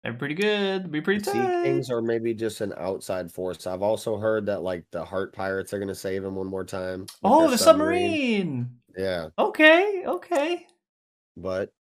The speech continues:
Speaker 2: it's hard to say what's gonna happen. I mean, obviously, like, he's not dead. He's not just gonna drown in the ocean.
Speaker 1: No, yeah.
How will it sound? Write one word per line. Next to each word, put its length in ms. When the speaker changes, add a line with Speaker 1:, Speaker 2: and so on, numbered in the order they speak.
Speaker 2:
it's 160
hard 220
to 80
say 200
what's 140
gonna 240
happen. 320
I 80
mean, 140
obviously, 500
like, 300
he's 280
not 320
dead. 260
He's 200
not 180
just 140
gonna 120
drown 380
in 60
the 140
ocean. 360
Speaker 1:
No, 340
yeah. 340